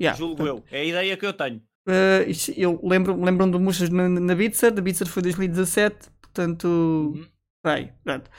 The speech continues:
Speaker 1: Estamos a falar de, de um, de um tempo, de um, uma janela temporal de dez anos. Ahm,
Speaker 2: Yeah.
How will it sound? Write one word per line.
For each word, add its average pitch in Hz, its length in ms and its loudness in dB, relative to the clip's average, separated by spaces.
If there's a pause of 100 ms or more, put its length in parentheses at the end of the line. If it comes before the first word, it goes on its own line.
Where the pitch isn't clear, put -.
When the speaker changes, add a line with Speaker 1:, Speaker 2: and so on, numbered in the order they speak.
(580)
Speaker 1:
Estamos 196 220 2
a - 40 -6
falar 190 220 6
de, 180 500 4
de 165 120 0
um, 165 280 2
de 160 80 -2
um 180 140 2
tempo, 180 300 0 (100)
de 170 180 0
um, 165 560 0 (680)
uma 190 120 4
janela 214 260 6
temporal 202 400 8
de 165 80 0
dez 185 320 8
anos. 147 360 -4 (640)
Ahm, 185 300 8
Speaker 2:
Yeah. 180 240 0